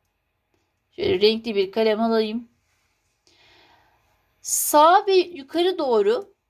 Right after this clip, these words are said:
şunu biliyoruz ki asitlilik artar. Neden? Çünkü ametaliklik artıyor. Ametaliklilik demek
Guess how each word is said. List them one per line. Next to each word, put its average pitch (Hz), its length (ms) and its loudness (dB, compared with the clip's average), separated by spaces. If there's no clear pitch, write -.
şunu 269 300 -10
biliyoruz 285 500 -4
ki 359 440 -2
asitlilik 240 840 -6
artar. 208 540 2
Neden? 285 480 -2
Çünkü 277 380 -12
ametaliklik 233 720 -4
artıyor. 202 440 2
Ametaliklilik 233 880 -4
demek 247 520 0